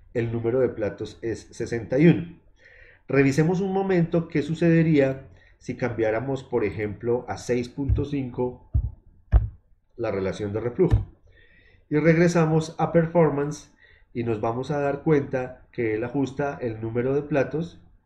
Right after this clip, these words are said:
a cincuenta y siete y ajusta un poco el dato de la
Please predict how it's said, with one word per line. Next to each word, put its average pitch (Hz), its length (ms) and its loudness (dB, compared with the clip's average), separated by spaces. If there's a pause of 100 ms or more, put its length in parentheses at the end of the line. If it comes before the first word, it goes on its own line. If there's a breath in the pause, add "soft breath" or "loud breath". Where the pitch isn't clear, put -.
(300)
a 104 100 -8
cincuenta 143 500 -4
y 160 80 0
siete 139 540 0 (400 loud breath)
y 196 480 -2 (260)
ajusta 120 380 -4
un 127 160 -4
poco 135 300 0
el 127 100 0
dato 120 320 -2
de 120 140 0
la 101 500 -8